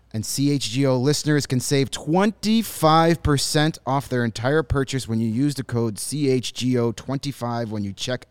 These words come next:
out. That's twenty-five percent off your entire order at Strava craft coffee dot com. That's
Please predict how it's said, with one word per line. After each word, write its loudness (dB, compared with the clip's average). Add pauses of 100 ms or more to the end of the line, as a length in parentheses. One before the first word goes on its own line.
(100)
out. -2 (360)
That's -4
twenty-five -2
percent -2
off -2
your 2
entire 0
order 0
at -4
Strava -2
craft -6
coffee -2
dot -4
com. -2
That's -4